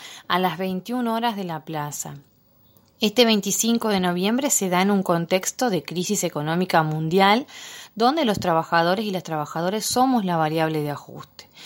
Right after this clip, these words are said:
En nuestro país, los diferentes gobiernos nos han sumido en la miseria. Más del cincuenta por ciento de la población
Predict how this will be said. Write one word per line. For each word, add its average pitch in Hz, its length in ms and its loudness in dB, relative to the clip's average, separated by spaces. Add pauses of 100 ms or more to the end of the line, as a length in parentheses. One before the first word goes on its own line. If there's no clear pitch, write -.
(260)
En 180 100 2
nuestro 180 320 4
país, 220 480 2
los 180 160 -4
diferentes 180 680 -6
gobiernos 196 520 2
nos 175 200 -2
han 190 120 2
sumido 185 420 0
en 170 80 0
la 160 100 0
miseria. 240 640 0 (360)
Más 208 180 2
del 208 120 0
cincuenta 240 640 -2
por 202 140 -6
ciento 262 320 -4
de 220 60 0
la 185 120 0
población 226 680 2